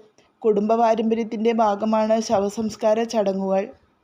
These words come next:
അതിനാൽ ജീവിതകാലം മുഴുവൻ വംശപരമ്പരയുമായി ബന്ധപ്പെട്ടിരിക്കുന്നവർക്ക് മാത്രമേ അന്ത്യകർമ്മങ്ങൾ നടത്താനുള്ള അവകാശം നൽകിയിട്ടുള്ളൂ. കാരണം വിവാഹശേഷം മകളോ പെൺകുട്ടിയോ മറ്റൊരു കുടുംബവുമായി ബന്ധപ്പെടുന്നു.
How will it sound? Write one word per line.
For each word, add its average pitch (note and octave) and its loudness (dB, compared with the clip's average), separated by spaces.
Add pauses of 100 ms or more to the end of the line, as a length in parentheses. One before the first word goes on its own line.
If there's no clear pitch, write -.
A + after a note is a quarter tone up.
(420)
അതിനാൽ C4+ 2
ജീവിതകാലം C4 0
മുഴുവൻ C4 -2
വംശപരമ്പരയുമായി B3+ 0
ബന്ധപ്പെട്ടിരിക്കുന്നവർക്ക് A#3+ -4
മാത്രമേ B3 -2 (480)
അന്ത്യകർമ്മങ്ങൾ C4+ 0
നടത്താനുള്ള B3 0 (100)
അവകാശം A3+ 0
നൽകിയിട്ടുള്ളൂ. G3 -4 (920)
കാരണം G#3+ 0
വിവാഹശേഷം A3 0
മകളോ A3 0
പെൺകുട്ടിയോ A3 -2
മറ്റൊരു A3 0
കുടുംബവുമായി A3+ 0
ബന്ധപ്പെടുന്നു. G3+ -2